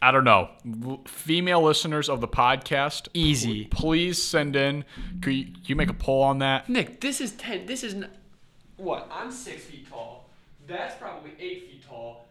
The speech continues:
Speaker 2: The
Speaker 1: So the
Speaker 2: ceiling is
Speaker 1: ceiling.
Speaker 2: probably ten feet
Speaker 1: Ceiling's
Speaker 2: tall.
Speaker 1: ten feet tall,
Speaker 2: You
Speaker 1: yeah.
Speaker 2: would be like Slender Man walking around everywhere.
Speaker 1: Yeah?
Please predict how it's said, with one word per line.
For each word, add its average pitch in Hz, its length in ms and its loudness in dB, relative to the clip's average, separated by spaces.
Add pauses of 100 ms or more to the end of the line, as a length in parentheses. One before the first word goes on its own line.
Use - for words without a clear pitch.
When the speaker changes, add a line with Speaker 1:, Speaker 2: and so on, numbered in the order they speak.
(180)
Speaker 2:
The 190 100 -12
Speaker 1:
So 170 220 -6
the 156 100 -4
Speaker 2:
ceiling - 0 -
is - 60 -2
Speaker 1:
ceiling. 208 280 2
Speaker 2:
probably 190 300 -6
ten 180 280 -14
feet - 160 -16
Speaker 1:
Ceiling's 190 320 -6
Speaker 2:
tall. - 60 -12
Speaker 1:
ten 196 160 -6
feet 202 200 -6
tall, 190 220 6
Speaker 2:
You 139 60 4
Speaker 1:
yeah. 156 100 2
Speaker 2:
would - 80 -8
be 220 160 -12
like 165 440 -10
Slender 254 680 -12
Man 170 320 -12
walking 180 380 -10
around 190 360 -12
everywhere. 156 280 -8
Speaker 1:
Yeah? 117 220 10